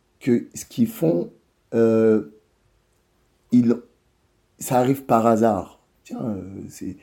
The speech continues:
je l'ai, j'y ai pensé là tout de suite. Non, non, non. Le cerveau, il a déjà fait avant même que tu t'en aperçoives. Il y a même eu des expériences comme ça où on pouvait anticiper les réactions des gens. C'est incroyable.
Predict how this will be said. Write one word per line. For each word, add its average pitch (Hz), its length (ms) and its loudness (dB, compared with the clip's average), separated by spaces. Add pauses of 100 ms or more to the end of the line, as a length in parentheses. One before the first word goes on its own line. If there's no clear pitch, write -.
(120)
je - 160 -6
l'ai, - 120 2
j'y 107 180 -2
ai 120 40 2
pensé 127 540 0
là 123 100 0
tout 113 140 -4
de 107 40 -14
suite. 113 200 -6 (160)
Non, 123 140 0
non, 151 120 2
non. 135 260 0 (180)
Le 107 80 -6
cerveau, 107 320 -2
il 107 120 2
a 98 60 0
déjà 117 200 -2
fait 139 260 -2 (260)
avant 120 340 2
même 120 260 2
que 117 100 -4
tu - 180 -14
t'en 101 160 -4
aperçoives. 101 480 -6 (520)
Il 104 60 -2
y - 20 4
a 95 40 4
même 139 220 4
eu 147 120 2
des 104 300 -2
expériences 123 580 -2
comme 104 160 -4
ça 131 220 -2
où 110 220 2
on 95 60 -4
pouvait 101 220 -4
anticiper 107 560 -2
les 104 80 0
réactions 95 340 -2
des 95 120 0
gens. 92 160 -2 (540)
C'est - 220 -6 (100)
incroyable. 110 680 0